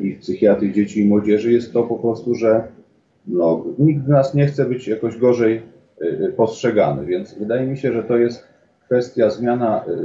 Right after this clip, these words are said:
e, sposobu patrzenia na zdrowie psychiczne, zmiana sposobu na, na leczenie psychiatryczne, e, i, i, i, i zmiana sposobu szkolenia, myślę, kadr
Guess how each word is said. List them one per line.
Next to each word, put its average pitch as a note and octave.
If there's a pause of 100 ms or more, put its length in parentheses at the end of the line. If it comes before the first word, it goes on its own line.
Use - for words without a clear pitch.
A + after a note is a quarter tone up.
(280)
e, -
sposobu A2+
patrzenia A2+
na F#2+
zdrowie G2
psychiczne, G#2
zmiana A2+
sposobu A2
na, G2 (280)
na F#2+
leczenie G2+
psychiatryczne, G2+ (640)
e, G2 (200)
i, A#2+
i, A2
i, A#2
i G#2+
zmiana A#2+
sposobu A#2+
szkolenia, G2
myślę, F#2
kadr F2